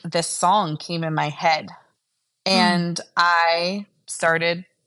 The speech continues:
Speaker 1: it was unusual. So I was like, "Yeah, I'll record it." So I recorded myself singing it. And the next day I went to my Bible study with Susan. You remember who was driving my car?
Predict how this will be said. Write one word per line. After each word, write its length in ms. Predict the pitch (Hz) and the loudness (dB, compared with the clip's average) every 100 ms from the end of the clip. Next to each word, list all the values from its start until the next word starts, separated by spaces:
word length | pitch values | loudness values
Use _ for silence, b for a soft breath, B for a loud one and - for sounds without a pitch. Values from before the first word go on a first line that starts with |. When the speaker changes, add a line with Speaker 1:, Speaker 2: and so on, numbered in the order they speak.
| _ _ _ - | _ _ _ -2
Speaker 1:
it 160 | 202 | 0
was 180 | - 180 | 0 0
unusual. 640 | 196 180 180 156 165 175 277 | 0 0 0 -2 0 0 0
So 180 | - 185 | 0 0
I 60 | |
was 100 | 170 | 2
like, 240 | 165 156 _ _ _ - | 0 -2 _ _ _ -2
"Yeah, 160 | 508 - _ | -2 -4 _
I'll 120 | - 196 | 0 0
record 380 | 196 226 202 | 0 2 2
it." 100 | 175 - _ _ B B B | 2 -2 _ _ B B B
So 140 | - | 2
I 40 | 214 | 2
recorded 400 | 202 - 220 226 | 2 2 2 4
myself 400 | 233 226 214 196 | 2 4 2 2
singing 320 | 202 185 185 | 0 0 0
it. 140 | 202 208 _ _ b b b _ _ _ - | 0 -4 _ _ b b b _ _ _ -4
And 160 | 185 180 | -2 0
the 80 | |
next 300 | 165 170 - | 0 0 -2
day 220 | - 196 208 | 0 4 4
I 80 | |
went 180 | 190 190 | 2 -2
to 60 | - | -2
my 120 | 196 | -2
Bible 320 | 196 175 175 175 | 2 2 0 -2
study 520 | - 185 190 214 220 - | -4 -4 -4 -4 -8 -8
with 140 | 175 | -6
Susan. 460 | - 208 202 208 202 | -4 -2 -2 -2 -2
You 80 | |
remember 280 | 185 180 185 | 0 0 0
who 120 | 185 | 0
was 160 | 196 190 | -2 0
driving 360 | 190 180 185 185 | 0 0 0 -2
my 160 | 180 | -2
car? 440 | 175 190 185 190 | 0 0 0 -2